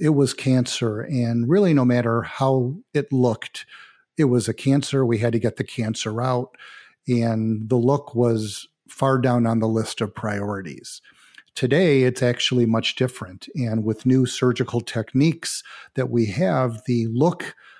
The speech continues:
uh, is very important and should be.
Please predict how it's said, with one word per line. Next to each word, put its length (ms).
uh, 300
is 220
very 380
important 680
and 260
should 340
be. 260